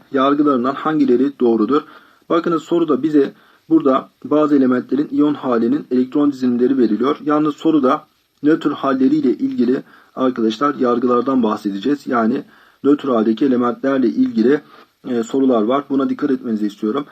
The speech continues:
Şimdi birinci yargıyla başlayalım. X ve Y atomlarının değerlik elektron sayıları aynıdır.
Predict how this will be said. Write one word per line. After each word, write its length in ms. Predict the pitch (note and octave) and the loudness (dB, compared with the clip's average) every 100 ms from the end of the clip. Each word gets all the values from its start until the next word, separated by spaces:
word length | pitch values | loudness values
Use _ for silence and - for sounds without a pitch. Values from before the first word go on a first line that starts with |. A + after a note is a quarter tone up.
| - _ _ - | -20 _ _ -6
Şimdi 220 | F3 E3 | -4 -4
birinci 260 | E3+ E3 E3+ | -4 -4 -2
yargıyla 440 | - D#3 D#3 D3 | -2 -2 -2 0
başlayalım. 480 | D3 D3 B2 B2 - - | 0 -2 -2 -4 -6 -10
X 320 | E3+ - - | -10 -10 -4
ve 80 | D3 | 2
Y 200 | C#3+ D#3 | 4 2
atomlarının 680 | C#3 C3+ B2+ A2+ A2+ C3 B2+ | 0 -4 -2 0 2 0 0
değerlik 320 | B2 C3 D3 | 0 0 0
elektron 320 | C3+ B2+ C#3+ | -2 -2 -2
sayıları 380 | C#3 C3 A2 C3+ | -2 -2 0 0
aynıdır. 420 | C3 G#2 C3 D#3 | 0 0 -2 -4